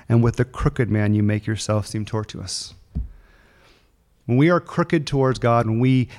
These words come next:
have a heart that goes some other way, God allows himself to be perceived that way.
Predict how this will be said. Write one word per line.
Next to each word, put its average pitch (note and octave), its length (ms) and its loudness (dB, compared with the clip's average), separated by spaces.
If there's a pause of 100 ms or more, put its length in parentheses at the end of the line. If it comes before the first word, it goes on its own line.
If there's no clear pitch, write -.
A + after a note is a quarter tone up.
have D3 580 2 (220)
a B2 60 -2
heart C#3 480 0
that B2+ 140 -2
goes B2 340 2
some B2+ 280 -4
other A#2+ 160 0
way, A2 240 0
God A2 300 0
allows G#2 400 -2
himself G2+ 380 -6
to - 100 -18
be G#2+ 120 -4
perceived F2+ 420 -10
that F2+ 160 -14
way. - 140 -14